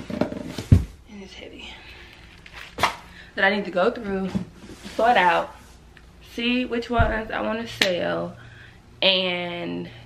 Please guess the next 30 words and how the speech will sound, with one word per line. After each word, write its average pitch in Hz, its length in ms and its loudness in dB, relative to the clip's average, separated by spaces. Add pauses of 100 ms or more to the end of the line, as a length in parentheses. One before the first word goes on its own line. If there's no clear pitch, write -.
(180)
to 196 80 -6
go 185 180 0
ahead 214 280 0
and, 202 140 0
like, 180 180 -2
wash 185 380 4
em, 196 100 -4
because 185 220 -4
the 180 80 -2
last 233 340 2
time 220 240 -4
I 170 160 -6
sold - 380 4
em 202 160 -14
first, 202 380 -8 (460)
and 180 200 0
then 185 280 4
wh-, 180 200 -2
as 185 220 4
they, 180 320 0
like, 180 280 2
sold, 226 680 -2
sorry - 260 -6
y'all, - 160 -6
this - 180 -8
retainer 92 400 -10
is, - 100 -14
like, - 240 -14
irritating - 440 -12
me. - 160 -16